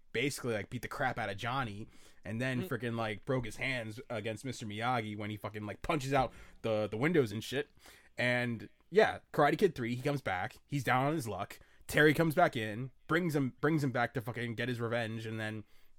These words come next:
Speaker 1: watch Karate Kid three. It's not as bad as
Speaker 2: I'm
Speaker 1: you
Speaker 2: like,
Speaker 1: think.
Speaker 2: "Oh, you're giving a whole recap of Karate Kid three. What
Speaker 1: No,
Speaker 2: the hell?"
Speaker 1: no,
Speaker 2: <laughs>
Speaker 1: no, no, no, no. But basically what I'm, the point is I'm trying to make is, like, we finally got into this point with Kreese where it's like he's going through his own crucible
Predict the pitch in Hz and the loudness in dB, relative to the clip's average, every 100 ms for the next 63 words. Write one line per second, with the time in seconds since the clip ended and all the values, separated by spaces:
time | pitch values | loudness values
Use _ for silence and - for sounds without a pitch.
0 | - 165 208 - 160 135 120 98 - 92 | 4 10 10 10 10 10 8 0 -6 -8
1 | 87 117 131 113 104 101 269 294 220 226 | -4 2 4 2 0 6 12 12 12 12
2 | 269 285 262 240 175 220 202 226 190 - | 12 12 12 12 12 10 10 8 6 10
3 | 208 202 214 - 254 185 220 170 226 233 | 10 12 8 10 12 12 12 12 12 12
4 | 240 175 160 - 339 330 302 269 277 165 | 12 12 10 12 12 12 12 12 10 10
5 | 165 131 135 127 104 - - - 156 156 | 10 10 8 6 2 -4 -20 0 6 6
6 | 143 - _ - - 175 180 - 151 143 | 6 0 _ -20 2 4 4 4 2 2
7 | 131 - - 151 143 127 127 131 120 127 | 0 -2 0 2 2 2 2 2 2 2
8 | 120 120 120 113 123 131 131 123 120 117 | 0 0 0 2 2 2 2 2 0 -2
9 | 117 - 113 113 - - 131 - 123 120 | -6 -6 -6 -6 -6 -2 0 0 -4 -2
10 | 113 - - - 156 117 139 139 127 127 | -4 -6 -8 -4 0 4 6 6 2 0
11 | 127 127 120 117 - 165 143 117 107 | 0 0 0 -2 -2 -2 -2 -6 -6